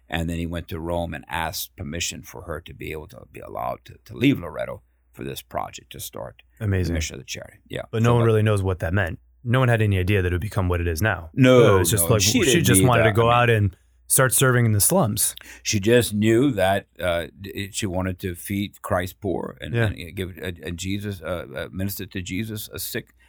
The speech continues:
Speaker 1: But Matthew twenty-five, you see,
Speaker 2: Yeah, yeah.
Speaker 1: really, you know, John nineteen and Matthew twenty-five became, uh, part of that call within a call. So
Speaker 2: So
Speaker 1: she, she still belonged to Jesus, but, but now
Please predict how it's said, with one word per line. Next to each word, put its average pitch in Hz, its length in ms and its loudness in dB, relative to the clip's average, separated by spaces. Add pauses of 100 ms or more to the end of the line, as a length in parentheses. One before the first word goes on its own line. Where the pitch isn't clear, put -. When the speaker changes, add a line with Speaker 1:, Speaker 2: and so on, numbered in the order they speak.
(120)
Speaker 1:
But 107 180 2
Matthew 131 340 4
twenty-five, 127 560 0
you 92 100 -12
see, 113 80 -4
Speaker 2:
Yeah, 113 180 2
yeah. 104 120 0
Speaker 1:
really, 135 460 4
you 110 60 -6
know, 104 80 -2
John 107 320 2
nineteen 110 400 -2
and 101 80 -2
Matthew 101 240 -2
twenty-five 107 480 -2
became, 90 540 -4
uh, 76 500 -8
part 92 180 0
of 90 220 -8
that 92 180 -6
call 92 240 0
within 85 180 -10
a 80 40 -16
call. - 300 -4 (440)
So - 200 0
Speaker 2:
So 95 140 4
Speaker 1:
she, 120 100 2
she 123 180 0
still 160 200 6
belonged 143 360 4
to 127 80 2
Jesus, 110 520 -6 (280)
but, 113 440 0
but 104 300 0 (100)
now 107 360 0